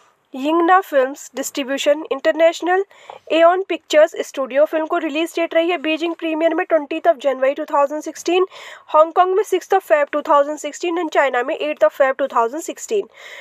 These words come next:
Film का रनिंग टाइम one hundred nineteen minute countries के हांगकांग and चाइना, लैंग्वेजेस की cantonese and मंदरान-, Mandarin। Budget यूएस dollar sixty to sixty point five million का है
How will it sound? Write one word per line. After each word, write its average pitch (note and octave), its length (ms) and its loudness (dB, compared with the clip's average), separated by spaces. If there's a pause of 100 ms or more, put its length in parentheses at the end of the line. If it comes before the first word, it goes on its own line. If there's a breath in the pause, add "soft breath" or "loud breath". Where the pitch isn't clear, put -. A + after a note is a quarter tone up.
(140 loud breath)
Film F4+ 200 4
का F#4 120 2
रनिंग F#4 260 0
टाइम F4+ 180 2
one F4+ 100 0
hundred E4 240 -4
nineteen B3 300 -2
minute D#4+ 300 0
countries D#4+ 440 0
के F4+ 100 0
हांगकांग C#4+ 460 0
and D#4 100 -2
चाइना, B3 440 0 (380 loud breath)
लैंग्वेजेस F4+ 600 2
की F#4 120 0
cantonese D4 560 0
and D#4 120 4
मंदरान-, A3+ 560 0
Mandarin। B3+ 540 2 (420 loud breath)
Budget D4+ 340 2
यूएस E4 320 4
dollar E4 200 4
sixty E4+ 440 -6
to G4 120 2
sixty - 340 -8
point D#4+ 260 4
five C4 240 0
million C#4 300 0
का D4 160 0
है E4 180 4